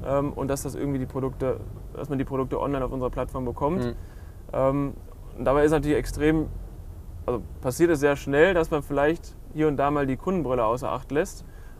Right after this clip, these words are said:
Speaker 1: Und gerade dann bei dem Thema Produktdaten, ähm, sind wir da am Anfang einfach natürlich auch, weil wir noch lernen mussten,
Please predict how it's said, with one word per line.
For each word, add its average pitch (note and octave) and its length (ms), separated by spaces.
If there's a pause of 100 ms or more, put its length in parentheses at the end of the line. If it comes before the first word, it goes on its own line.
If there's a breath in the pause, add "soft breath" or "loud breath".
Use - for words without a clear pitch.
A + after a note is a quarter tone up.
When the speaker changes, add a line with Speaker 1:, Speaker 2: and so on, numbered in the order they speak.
(120)
Speaker 1:
Und C3 280 (320)
gerade D3+ 240
dann D3 140
bei C#3 80
dem C#3 100
Thema C#3 220
Produktdaten, E3 800 (220)
ähm, C3+ 220
sind C#3+ 160
wir C3+ 80
da C3 140
am D#3+ 100
Anfang D#3 500 (560)
einfach B2+ 220
natürlich B2 260
auch, A#2+ 100
weil B2 120
wir A#2 80
noch A#2 100
lernen B2 280
mussten, D#3 400